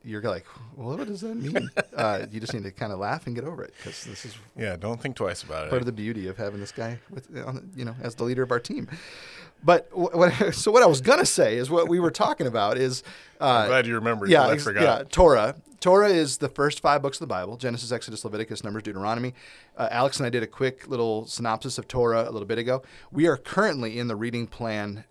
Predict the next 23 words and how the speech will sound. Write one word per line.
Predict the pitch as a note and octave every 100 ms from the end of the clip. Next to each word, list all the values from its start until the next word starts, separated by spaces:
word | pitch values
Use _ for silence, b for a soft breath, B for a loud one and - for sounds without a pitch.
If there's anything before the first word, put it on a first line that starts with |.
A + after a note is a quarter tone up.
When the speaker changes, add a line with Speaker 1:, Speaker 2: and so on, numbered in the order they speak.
| -
Speaker 1:
called, | - A2+ A2 G#2+ G#2 - _ -
uh, | F#2+ -
the | A#2+
Nevi'im, | A2 A2 G2+ A2 B2+ - - _ -
uh, | G#2
which | G2+ G#2
is | G#2+ G2 -
the, | G#2 G2 F#2+ b b b b b b _ _
i-, | C3 C3+
it's | A#2
basically | C#3 C3 B2+
the | G#2+
second | - D#3 C#3+ G2+
part | - C3 A#2
of | G2+
the, | G2 G#2 G2+ -
the | G#2
Tanakh, | - A2+ G#2+ G2+ - -
which | G#2+ G#2
is | F2+
the | F#2+
Jewish | F#2 - G#2 G#2+ - -
scriptures. | - - F#2+ - F#2+ C3